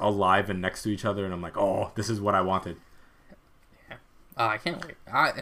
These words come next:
Speaker 2: see. I, I go back and forth 'cause I do get excited when I think Impa's not this old lady anymore. I'm just
Speaker 1: Impa's
Speaker 2: like,
Speaker 1: young, and, uh,
Speaker 2: Yeah.
Speaker 1: the gameplay's solid, and the champions are alive.
Speaker 2: They're all alive and not ghosts.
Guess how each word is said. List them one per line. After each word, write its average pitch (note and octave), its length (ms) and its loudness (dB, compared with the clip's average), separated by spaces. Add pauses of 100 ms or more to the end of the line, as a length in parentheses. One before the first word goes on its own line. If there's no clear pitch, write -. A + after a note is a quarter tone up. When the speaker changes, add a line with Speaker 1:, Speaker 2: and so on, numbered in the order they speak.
Speaker 2:
see. F#3 260 4
I, C#3+ 440 4
I - 20 2
go F3 140 6
back D#3 180 8
and A#2+ 100 0
forth A2+ 220 -2
'cause - 100 -18
I C3 60 2
do C#3 140 -2
get C3 120 2
excited A2+ 360 -4
when A2+ 80 -6
I A#2 40 -4
think C#3 280 -4
Impa's A#2+ 320 0
not A2+ 180 -2
this A2 160 -8
old A2 180 -6
lady A2 280 -6
anymore. G#2 400 -14 (360)
I'm A2+ 140 -10
just G#2 140 -8
Speaker 1:
Impa's G#2 300 2
Speaker 2:
like, G#2 80 -2
Speaker 1:
young, G2 580 2
and, E2+ 280 -6
uh, G#2+ 100 -6
Speaker 2:
Yeah. G#2+ 80 -8
Speaker 1:
the - 40 -8
gameplay's F#2+ 560 -2
solid, F#2 400 2
and F2 100 -6
the E2+ 60 -8
champions F#2+ 500 0
are E2+ 120 -4
alive. F2 680 -2 (100)
Speaker 2:
They're A2 160 -4
all G#2+ 180 -6
alive G#2+ 380 -2
and G#2+ 100 -12
not G#2 240 -12
ghosts. - 460 -12